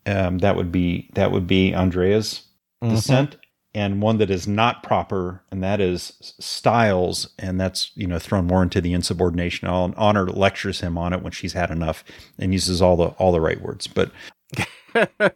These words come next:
Speaker 1: so there's that.
Speaker 2: Yeah.
Speaker 1: But I'm gonna wrap all that up, uh, under the moniker of good order and discipline.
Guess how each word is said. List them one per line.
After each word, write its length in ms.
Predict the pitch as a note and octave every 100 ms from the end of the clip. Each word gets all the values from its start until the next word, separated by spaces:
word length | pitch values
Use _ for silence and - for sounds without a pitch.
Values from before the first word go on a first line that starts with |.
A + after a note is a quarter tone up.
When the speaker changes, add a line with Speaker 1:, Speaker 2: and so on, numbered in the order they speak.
| -
Speaker 1:
so 100 | B2+
there's 220 | A#2+ G2+
that. 240 | B2 F#2 C3+
Speaker 2:
Yeah. 160 | G#2
Speaker 1:
But 220 | A2 A2 -
I'm 100 | B2+
gonna 180 | C3
wrap 280 | A#2 B2+ -
all 100 | A#2+
that 180 | A2+ A2+
up, 240 | A2+ - G#2+
uh, 160 | G#2 -
under 280 | G#2+ G#2 G2+
the 120 | F#2
moniker 560 | G2 G2+ G#2 - G2+ F#2
of 100 | F2+
good 160 | G#2+
order 300 | G2+ G2 F#2
and 100 | F2
discipline. 640 | F2 - - F#2+ F2 F2